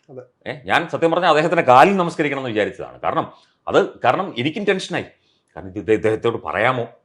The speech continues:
Speaker 2: അത് ഔട്ട് വന്നാൽ അത് ശരിയാവില്ലല്ലോ.
Speaker 1: അതെ.
Speaker 2: അതും സാറിനെ പോലെ ഒരാൾക്ക് അങ്ങനെ ഒരു അബദ്ധം, ബുദ്ധിമുട്ട് പറ്റാനും പാടില്ല. അപ്പം അത്, അതൊക്കെയാണ് ശരിക്കും പറഞ്ഞാൽ ആ ഒരു കലാകാരൻ എന്നുള്ള നിലയ്ക്കുള്ള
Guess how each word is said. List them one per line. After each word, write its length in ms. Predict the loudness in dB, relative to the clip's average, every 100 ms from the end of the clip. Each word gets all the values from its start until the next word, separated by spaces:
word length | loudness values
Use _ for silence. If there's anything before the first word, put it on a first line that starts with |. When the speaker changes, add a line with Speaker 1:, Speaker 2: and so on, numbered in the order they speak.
| -10
Speaker 2:
അത് 80 | -10 -8
ഔട്ട് 140 | -4
വന്നാൽ 580 | -2 0 -2 -6 -16 -20
അത് 80 | -20
ശരിയാവില്ലല്ലോ. 680 | -16 -8 -2 0 0 -4 -4
Speaker 1:
അതെ. 140 | -10 -18
Speaker 2:
അതും 120 | -16
സാറിനെ 280 | -4 -4 -2
പോലെ 160 | -4 -2
ഒരാൾക്ക് 220 | 0 -2
അങ്ങനെ 160 | -4 -4
ഒരു 60 |
അബദ്ധം, 360 | -4 -6 -12 -14 -14
ബുദ്ധിമുട്ട് 360 | -10 -8 -6
പറ്റാനും 400 | -6 -6 -6 -4
പാടില്ല. 340 | -2 -2 -6 -10 _ _ _ _ _ _ _ _
അപ്പം 240 | -10 -10 -10 -8
അത്, 260 | -2 -2 -4 _ _ _
അതൊക്കെയാണ് 380 | -2 2 4 2
ശരിക്കും 360 | 2 0 0 -2
പറഞ്ഞാൽ 280 | -2 -4 -4
ആ 160 | -4 -2
ഒരു 140 | -2
കലാകാരൻ 560 | 2 6 6 6 4 0
എന്നുള്ള 240 | -6 -6 -4
നിലയ്ക്കുള്ള 460 | -6 -6 -6 -8